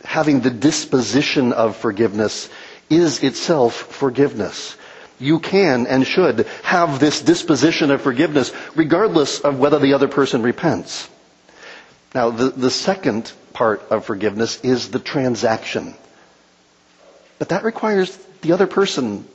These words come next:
to repent. If they don't repent, there can be no transaction. You might say, "You have forgiven. The disposition is on your side. You have, ex-, in a sense, extended forgiveness,"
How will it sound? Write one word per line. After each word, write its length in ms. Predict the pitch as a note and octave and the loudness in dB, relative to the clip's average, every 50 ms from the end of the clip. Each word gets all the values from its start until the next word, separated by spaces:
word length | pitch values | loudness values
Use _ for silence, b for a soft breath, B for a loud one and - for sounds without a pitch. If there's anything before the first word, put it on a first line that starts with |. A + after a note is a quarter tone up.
| - _ _ | -20 _ _
to 100 | - C#3 | -6 -4
repent. 560 | B2 B2 - - E3 - - - - - - - b b b b b b b b b b b b b b b _ | -2 -2 0 0 0 0 0 -4 -10 -14 -14 -16 b b b b b b b b b b b b b b b _
If 140 | - D3 - | -2 0 0
they 140 | - E3+ F#3 | 0 2 2
don't 160 | F#3 E3+ C#3+ | 2 2 2
repent, 560 | C#3+ C#3 - - A3+ F3 C3+ C3+ - - - | 0 0 0 0 0 2 0 0 -2 -2 -2
there 120 | B2+ C#3+ C#3 | -2 -2 -2
can 260 | - - F#3+ F#3+ D#3+ | 0 0 0 0 2
be 100 | D#3+ D#3 | 2 2
no 180 | D3 D3+ D3 | 4 4 2
transaction. 840 | C#3+ - - D#3 C3 C3+ B2 C#3 D#3+ F#3 F#3+ - - C3+ A2 F#2 F2 B B B B B B - D3 C3+ - | 0 0 0 2 2 2 2 2 2 0 0 -2 -2 -4 -4 -4 -6 B B B B B B -12 -12 -6 -2
You 80 | - C#3+ | 2 2
might 140 | D3 D3+ - | 2 2 2
say, 220 | - C#3+ B2 B B B B B | 0 0 0 B B B B B
"You 260 | D3 C3+ E3+ B3 C4+ | -4 0 2 4 4
have 260 | B3+ A3+ G3 E3+ C#3+ - | 4 4 2 0 0 0
forgiven. 500 | - D3+ B2+ B2+ F#3+ G3 C3+ E3 - - - - - - - | 0 0 2 2 2 2 2 0 -2 -4 -8 -16 -20 -10 -6
The 100 | - B2+ | -2 0
disposition 640 | B2+ F#3 F#3+ - F#3 D3 C3 F3+ F#3 - G3 E3 D#3+ | 2 0 2 2 0 2 2 2 2 2 2 2 2
is 340 | D3+ D3 C#3 B2+ A#2+ - B B B B - | 2 2 2 2 0 -4 B B B B -2
on 160 | C#3+ C#3 C3 | 0 2 2
your 220 | B2+ D3 G3 A#3 | 2 4 2 2
side. 400 | - - D#3 A#2 A2 A#2 A#2 B B B B | 2 2 2 2 2 2 0 B B B B
You 300 | C#3+ B2 B2+ E3 A#3 B3+ A3+ | -12 -6 -2 2 2 4 4
have, 400 | G3+ A#3 G#3 F#3+ D3+ - - - | 4 2 0 0 -2 -6 -4 -2
ex-, 240 | E3+ - - - - | -2 -2 -2 -4 0
in 100 | - D3+ | 2 2
a 60 | D3+ | 4
sense, 220 | - F3 D3 C#3 - | 4 2 2 0 0
extended 840 | D#3+ - - - - - - G#3+ A3+ C4+ C#4 A#3 G3 D3+ B2+ A2+ | -2 -2 -2 -4 -6 -2 0 2 2 2 4 4 2 2 0 -2
forgiveness," 800 | - C#3+ B2+ A#2 G#2+ A2 G2 F2 F#2+ G2 G#2+ A#2 - - - | -2 -2 0 0 0 0 0 -2 -2 -4 -4 -4 -6 -8 -12